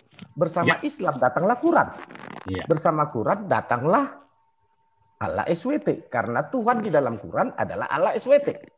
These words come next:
Speaker 2: Ya.
Speaker 1: Ingat, Allah S W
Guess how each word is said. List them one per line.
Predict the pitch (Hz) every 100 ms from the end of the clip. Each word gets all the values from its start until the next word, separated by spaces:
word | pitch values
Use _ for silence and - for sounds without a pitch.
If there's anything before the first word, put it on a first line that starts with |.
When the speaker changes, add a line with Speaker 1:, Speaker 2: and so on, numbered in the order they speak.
| _ - - - -
Speaker 2:
Ya. | 190 - -
Speaker 1:
Ingat, | 302 269 131 - - - - _ _ _ - - -
Allah | - 262 277 294 214 202 -
S | 175
W | 180